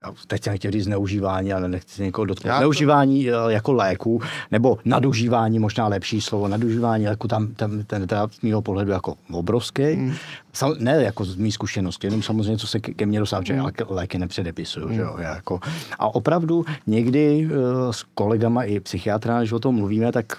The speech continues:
Speaker 1: možná <laughs> budou mít takový kontroverzní názor, jak vždycky zaznívá, že je málo dětských psychiatrů. A oni říkají, no, těch je málo, to je, to jako nebudeme polemizovat. Ale že ono nejde tolik o ty dětský psychiatry,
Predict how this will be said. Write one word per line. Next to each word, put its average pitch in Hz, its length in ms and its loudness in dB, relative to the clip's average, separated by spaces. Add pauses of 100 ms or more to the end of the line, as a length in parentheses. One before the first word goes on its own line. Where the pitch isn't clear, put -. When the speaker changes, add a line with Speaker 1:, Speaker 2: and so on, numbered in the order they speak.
(160)
Speaker 1:
možná 92 300 -2
<laughs> - 300 -4
budou 110 120 0
mít 107 80 0
takový 107 260 0
kontroverzní 107 640 2
názor, 98 260 2
jak 95 80 0
vždycky 95 260 -4
zaznívá, 95 460 0
že 98 100 0
je 107 60 2
málo 104 320 0
dětských 107 360 -4
psychiatrů. 101 680 -6 (500)
A 90 60 -6
oni 90 100 0
říkají, 92 480 0 (360)
no, 73 160 -2 (160)
těch - 180 -2
je 98 80 0
málo, 78 300 -2
to 78 100 -10
je, 71 160 -10
to - 120 -12
jako 76 200 -8
nebudeme 82 380 -4
polemizovat. 80 560 -4 (180)
Ale 101 220 0
že 104 60 2
ono 120 200 2
nejde 127 240 2
tolik 98 320 0
o 98 60 0
ty 107 120 -2
dětský 101 300 0
psychiatry, 87 920 -6